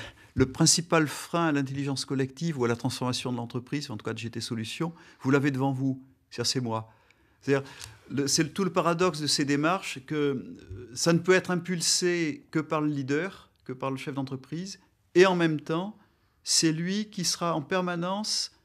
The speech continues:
la limite à la démarche, à la tra-, de la transformation de l'entreprise. Et, euh, c'est, alors, c'est, vraiment, je, je pense que comme, euh, on l'é-, vous l'évoquiez tout à l'heure,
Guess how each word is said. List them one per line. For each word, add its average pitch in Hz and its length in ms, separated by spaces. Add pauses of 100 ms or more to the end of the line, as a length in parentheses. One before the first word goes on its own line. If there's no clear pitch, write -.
(460)
la 156 160
limite 190 520
à 156 60
la 151 140
démarche, 151 440
à 143 40
la 131 60
tra-, 101 140
de 117 60
la 135 80
transformation 131 520
de 131 40
l'entreprise. 120 580 (580)
Et, 147 400
euh, 120 920
c'est, - 180
alors, 127 340
c'est, - 160 (440)
vraiment, 156 440
je, - 160
je 143 120
pense 160 320
que 131 80
comme, 135 300
euh, 117 260 (480)
on - 60
l'é-, 120 120
vous 117 260
l'évoquiez 127 380
tout 117 280
à 127 40
l'heure, 143 200